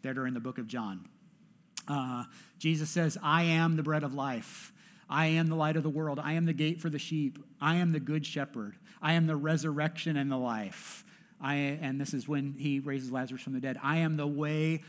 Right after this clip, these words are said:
the truth, and the life." Boy, that, that's, this is a controversial statement, number six. "I am the way, the truth, and the life," Jesus says, and he says, "And no one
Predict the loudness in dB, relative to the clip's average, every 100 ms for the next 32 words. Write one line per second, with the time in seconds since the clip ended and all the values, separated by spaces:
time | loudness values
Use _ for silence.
0 | -4 -4 0 2 2 2 -4 -4 -2 -2
1 | -4 -4 -2 0 0 0 -2 0 0 0
2 | 0 0 -2 0 0 0 0 -2 -2 -4
3 | -2 -4 -4 -4 -4 -4 -6 -12 -14 -6
4 | 2 4 4 2 0 0 0 0 0 -2
5 | 0 -2 -2 -2 -2 -4 -6 -4 -4 -2
6 | -4 -2 -4 -4 -4 -2 0 0 0 -2
7 | -2